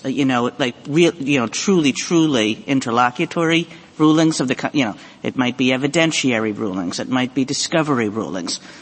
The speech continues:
So some of those statutory arguments would seem to extend way beyond the, um, the, uh, constitutional claims at issue here. So which are you really arguing?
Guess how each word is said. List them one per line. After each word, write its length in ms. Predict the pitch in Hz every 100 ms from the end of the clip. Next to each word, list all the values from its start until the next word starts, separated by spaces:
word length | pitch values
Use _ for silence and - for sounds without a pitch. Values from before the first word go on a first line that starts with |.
| -
So 140 | - 165
some 220 | 269 269
of 140 | 226
those 220 | 160 131
statutory 720 | - 127 135 196 185 214 214 196
arguments 580 | 196 196 214 220 -
would 100 | 147
seem 380 | - - 156 156 151
to 180 | 139
extend 640 | 127 - - 139 135 131 131 - - - -
way 320 | 143 190 208
beyond 720 | 160 139 135 131 110 80 87 - - - -
the, 500 | 143 131 123 123 120 -
um, 440 | 127 120 113 113 117 - - - -
the, 360 | 127 117 117 113 -
uh, 140 | 120 113
constitutional 840 | 151 135 - 127 147 127 127 120
claims 380 | 113 123 117 113
at 80 | 110
issue 280 | 113 120 110
here. 280 | 120 92 - - - -
So 160 | 185
which 380 | 175 233 269 -
are 40 |
you 280 | 190 151 139
really 420 | 127 131 120 117
arguing? 580 | 95 107 104 - 64 67